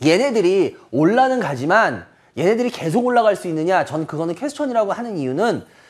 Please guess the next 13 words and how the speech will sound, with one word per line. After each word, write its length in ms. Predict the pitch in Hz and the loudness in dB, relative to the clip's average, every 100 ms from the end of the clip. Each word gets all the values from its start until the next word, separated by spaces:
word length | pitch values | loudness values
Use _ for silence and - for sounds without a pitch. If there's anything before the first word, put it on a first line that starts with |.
| _ - | _ -6
이 180 | 170 | -4
제철주라는 640 | 185 127 165 262 254 247 214 | -4 -2 0 2 2 2 2
게 160 | 202 196 | 2 0
보통 540 | 143 135 170 170 156 | -2 0 0 0 0
업황이 420 | 123 135 247 254 208 | -2 -2 -4 -4 -4
좋고 240 | 143 214 | -6 -4
이러면 320 | 190 170 165 | -2 0 0
어느 200 | 135 147 | -2 0
정도 220 | 196 185 | -2 -2
한번 340 | 185 285 277 185 | -4 -2 -2 0
올라갈 440 | 139 151 220 208 | 2 2 2 0
수는 200 | 202 160 | -4 -10
있어요. 400 | 98 - 95 87 | -12 -10 -10 -10